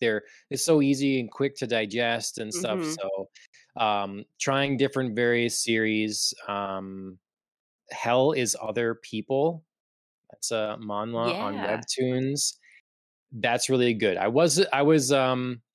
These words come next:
Speaker 1: a little opposed to it at first because I wasn't a big fan of the art, but the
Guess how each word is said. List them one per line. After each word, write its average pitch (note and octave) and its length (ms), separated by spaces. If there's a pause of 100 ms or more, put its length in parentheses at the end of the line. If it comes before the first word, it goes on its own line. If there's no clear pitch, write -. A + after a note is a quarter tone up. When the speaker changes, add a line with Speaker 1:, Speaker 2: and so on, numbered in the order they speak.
(220)
Speaker 1:
a B2 100
little D#3+ 260
opposed E3+ 380
to F3 80
it D3 60
at C#3 80
first C3 360
because A#2 280
I A2+ 40
wasn't A2 280
a A2 40
big G#2+ 200
fan G#2+ 200
of G#2 60
the G2+ 180
art, G2 340
but A2+ 120
the A2+ 140